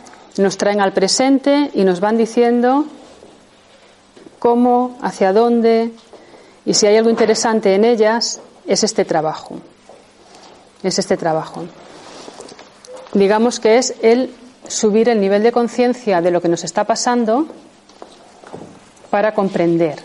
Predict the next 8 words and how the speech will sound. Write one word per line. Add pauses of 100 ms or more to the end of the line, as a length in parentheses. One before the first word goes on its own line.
(540)
y
para
ubicarnos
y
reubicarnos
en
la
vida.